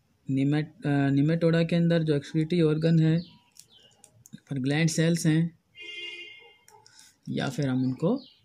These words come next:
कैनाल्स बोलते हैं। ठीक है, और जो nematophora है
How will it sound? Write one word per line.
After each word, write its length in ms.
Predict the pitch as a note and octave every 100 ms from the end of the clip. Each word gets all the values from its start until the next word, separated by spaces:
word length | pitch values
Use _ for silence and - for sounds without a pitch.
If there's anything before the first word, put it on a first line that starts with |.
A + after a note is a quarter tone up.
| _ _ _ _ _ -
कैनाल्स 500 | C3+ C3+ B2 B2 -
बोलते 340 | A#2+ B2 -
हैं। 220 | B2 - _ _ _ _ _ _ _ _ _ _ _
ठीक 200 | - C#3+
है, 100 | F3 - - - - _ C3
और 120 | C3+
जो 120 | C#3
nematophora 640 | C3+ C#3+ D3+ F3+ E3+ D3
है 320 | C3+ C3+ F3